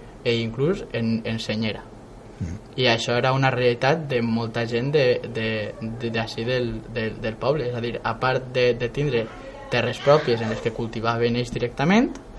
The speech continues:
Speaker 1: anaven a treballar per a altra gent, com, com a peons.
Speaker 2: Sí.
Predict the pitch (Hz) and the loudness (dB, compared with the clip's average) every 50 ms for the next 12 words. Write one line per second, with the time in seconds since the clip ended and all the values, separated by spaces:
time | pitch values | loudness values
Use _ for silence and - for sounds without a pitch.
0 | - - - - - - - - - - - - - 131 127 123 117 113 120 127 | -16 -16 -16 -18 -18 -18 -18 -20 -18 -18 -14 -2 2 4 4 6 6 6 6 6
1 | 127 135 131 - 135 131 127 127 127 143 151 175 190 - - - - - - - | 4 4 2 2 0 2 2 4 6 6 6 6 4 2 -4 -14 -14 -14 -16 -16
2 | - - - - - - - 131 120 120 113 113 113 113 123 127 120 - 107 113 | -16 -18 -18 -18 -12 0 2 4 6 6 6 4 2 0 -2 -2 -2 -2 -4 -4
3 | 135 180 - - - - - - - - - - 123 117 120 117 113 113 113 - | -4 -6 -10 -12 -16 -18 -18 -18 -18 -10 0 2 2 4 4 2 2 0 0 0
4 | 113 110 110 110 110 - 101 104 110 113 - - - - - - - - - - | 0 2 2 0 0 -2 -6 -4 -4 -6 -8 -10 -14 -16 -18 -18 -16 -16 -16 -16
5 | - - - - - - - - - - - - - - - - | -16 -16 -18 -20 -20 -20 -20 -20 -20 -18 -18 -18 -16 -12 -4 -2